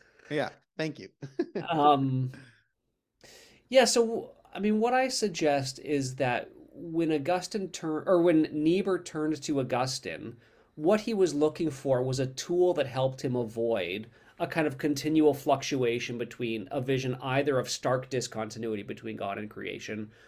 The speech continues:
Speaker 2: or a sharp vision of continuity between God and creation. He was looking for some alternative to this. And my suggestion is that there's a kind of irony in the destiny of his Augustine, insofar as, in response to his work,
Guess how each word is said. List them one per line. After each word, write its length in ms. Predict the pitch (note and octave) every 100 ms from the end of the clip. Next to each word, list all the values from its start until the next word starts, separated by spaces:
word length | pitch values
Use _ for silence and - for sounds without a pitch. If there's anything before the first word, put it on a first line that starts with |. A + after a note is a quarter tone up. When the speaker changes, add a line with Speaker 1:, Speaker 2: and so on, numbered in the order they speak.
| - _
Speaker 2:
or 480 | D#3+ D3+ C#3+ C3+ C3 -
a 80 | C#3+
sharp 380 | C3 C#3+ C3 C3
vision 280 | B2 G#2+ A2+
of 140 | G#2+
continuity 640 | - A2+ A2+ G#2 F#2 G2 F#2
between 340 | G#2+ - G#2+
God 220 | F#2+ G2
and 120 | G#2+
creation. 640 | G#2+ G2+ F2+ - - - - _ _ _ _ _ _ _
He 100 | -
was 160 | D#3+ D3+
looking 260 | F#3 A3 G3
for 120 | E3+
some 220 | D#3 C#3+
alternative 680 | C3 C3 - C3+ C3+ A2+ G#2+
to 120 | A#2
this. 440 | G2 E2 A#2 - - _ _ _ _ _ _ F3+
And 80 |
my 100 | G3
suggestion 520 | G#3+ G3+ G3+ G#3+ G#3+ G3+
is 80 |
that 100 | E3
there's 200 | D3+ D3+
a 60 | D3
kind 220 | C3+ D#3
of 100 | D#3 -
irony 560 | C3 C#3 C#3+ C3+ B2
in 380 | A#2 - B2+ A#2+
the 80 | A2+
destiny 720 | G#2 A#2+ B2+ - A2 G2 G2
of 160 | F#2+ G#2+
his 180 | A#2+ A2+
Augustine, 460 | A2 G#2 - A#2
insofar 760 | A#2+ D3+ D#3 D3+ C3 C#3 B2+ C3+
as, 420 | - A2+ A2 A#2
in 160 | - D3+
response 540 | C#3 - C#3 C#3 D3
to 100 | -
his 180 | C3 A#2+
work, 400 | G#2 G#2+ A2 -